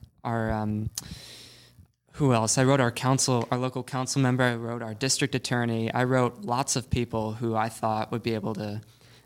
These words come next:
um, to make changes and stuff. And I think, uh, even a, a couple of them have. Even, um,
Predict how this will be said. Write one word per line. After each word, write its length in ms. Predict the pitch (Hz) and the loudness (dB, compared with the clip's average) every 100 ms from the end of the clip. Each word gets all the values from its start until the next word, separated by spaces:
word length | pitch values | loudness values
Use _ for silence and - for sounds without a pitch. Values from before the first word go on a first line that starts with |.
| - | -6
um, 460 | 135 107 104 110 131 - _ | -4 -2 -2 -6 -10 -16 _
to 120 | - | 0
make 180 | 127 113 | 0 2
changes 420 | - 123 123 117 | 0 2 2 0
and 100 | 113 | 0
stuff. 440 | 113 - 110 110 - | -2 2 2 2 0
And 280 | 110 107 - | -4 -4 -6
I 60 | 127 | -8
think, 280 | - 120 123 | -2 -4 -4
uh, 200 | - - _ - _ _ _ _ _ - | -12 -14 _ -20 _ _ _ _ _ -4
even 180 | 151 165 | 2 2
a, 80 | 107 - | 0 -6
a 80 | 139 | -6
couple 320 | - 135 151 | -2 0 0
of 80 | 127 | 0
them 140 | 113 110 | 0 0
have. 460 | 117 117 104 101 - | 2 2 -2 -6 0
Even, 540 | 139 135 123 113 110 - - _ _ _ - | 2 4 4 4 0 -8 -20 _ _ _ -4
um, 380 | 123 110 107 | -2 -2 -4